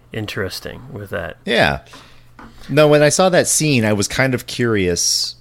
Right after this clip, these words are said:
Speaker 2: Um, I think that I somehow learned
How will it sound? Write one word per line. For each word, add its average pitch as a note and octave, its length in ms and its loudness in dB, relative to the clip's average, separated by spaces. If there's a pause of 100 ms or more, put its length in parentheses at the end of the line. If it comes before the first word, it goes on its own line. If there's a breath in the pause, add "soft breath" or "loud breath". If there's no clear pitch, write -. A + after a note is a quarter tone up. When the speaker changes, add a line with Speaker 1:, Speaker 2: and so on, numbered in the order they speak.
(160)
Speaker 2:
Um, D#2+ 460 -2 (160)
I G2+ 60 0
think - 560 -6 (160)
that G2+ 500 2
I F#2+ 600 0 (460)
somehow G2+ 640 2
learned F2 840 0